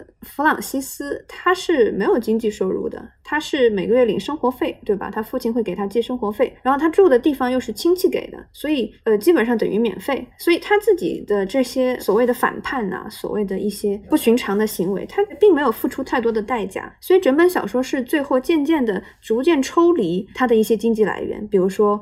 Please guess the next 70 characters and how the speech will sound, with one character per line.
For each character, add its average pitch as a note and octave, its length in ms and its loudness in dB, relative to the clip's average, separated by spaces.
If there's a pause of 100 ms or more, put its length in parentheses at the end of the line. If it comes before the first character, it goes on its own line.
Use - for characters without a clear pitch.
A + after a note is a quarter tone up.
他 A3 100 -4
父 G#3 200 -2
亲 F3+ 500 -2
突 - 100 -6
然 G3 160 2
之 G3+ 80 4
间 G3+ 160 0
不 G3+ 80 -6
给 F#3+ 80 -2
他 F#3+ 140 -2
打 F#3+ 120 -12
钱 - 260 -10
了， G#3 180 -2
然 G3 140 2
后 G#3+ 160 2
他 A#3 160 -2
也 G#3+ 100 2
不 G3 100 -2
再 G#3 200 0
接 A3 180 6
受 G#3 300 0
尼 F3+ 160 -2
克 G#3 240 -2
的 F#3 100 0
这 F#3+ 140 0
些 F#3+ 120 -4
接 G#3+ 240 4
济 G#3+ 220 -2
了， - 240 -8
所 B3 160 2
以 - 20 6
他 A#3+ 140 -4
才 A3 260 -2 (100)
不 - 60 -2
得 G#3 200 6
不 G#3 160 -4
真 C4+ 260 0
正 C4 160 0
地 G3+ 80 2
面 G3 300 2
对 F#3 440 -4
人 F#3+ 240 2
生。 C4+ 320 -4
那 G#3+ 140 -2 (240)
第 C4+ 120 -4
一 D4 40 -2
个 C#4+ 80 0
要 C4+ 140 4
解 G3+ 100 0
决 F3+ 120 2
的 G3 100 2
问 A3+ 160 0
题 G#3 140 -6
当 A3 120 -4
然 G#3 160 0
就 G3 100 2
是 F#3+ 120 -6
他 G3+ 100 -6
的 F#3 220 -2
收 G3+ 220 4
入。 G#3 240 2 (100)
我 G#3 100 -2
觉 G#3 140 2
得 C4 100 4
到 D#4 140 4
最 E4+ 200 2
后 D#4 160 0
的 B3 100 0
最 B3+ 180 2
后， A3+ 340 0